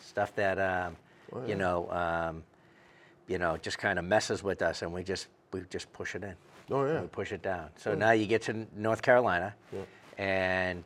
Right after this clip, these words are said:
Speaker 1: you're working, and you're with this group of people, and you're able to, what, for the first time, be able to talk freely?
Speaker 2: Yeah,
Speaker 1: Yeah.
Speaker 2: yeah.
Speaker 1: That's huge,
Speaker 2: Um,
Speaker 1: isn't it?
Speaker 2: you know,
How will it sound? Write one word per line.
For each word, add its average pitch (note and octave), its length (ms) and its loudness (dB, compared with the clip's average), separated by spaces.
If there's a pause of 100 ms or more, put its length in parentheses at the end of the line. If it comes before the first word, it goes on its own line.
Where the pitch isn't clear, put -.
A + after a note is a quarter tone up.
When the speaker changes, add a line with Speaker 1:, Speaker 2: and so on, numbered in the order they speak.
Speaker 1:
you're F#2+ 100 0
working, A2 380 4
and G#2 120 -2
you're G2 100 -4
with A2 120 2
this - 160 -6
group A#2 160 -4
of A2+ 100 -4
people, B2+ 340 -2
and G2+ 120 -6
you're G2+ 140 -2
able G2+ 240 -2
to, F#2+ 360 -2 (240)
what, E2 160 -6
for - 100 -10
the G#2 60 -4
first A2 280 0
time, A2 180 2
be G#2 140 2
able G#2 160 0
to G2 60 -2
talk G2+ 280 -2
freely? C#3 340 -2 (140)
Speaker 2:
Yeah, G#3 580 -2
Speaker 1:
Yeah. G2+ 220 2
Speaker 2:
yeah. G3+ 300 2
Speaker 1:
That's - 160 -4
huge, D#3 200 8 (120)
Speaker 2:
Um, B2 40 0
Speaker 1:
isn't A#2 200 0
it? F3+ 80 0
Speaker 2:
you A3+ 100 4
know, B2+ 300 6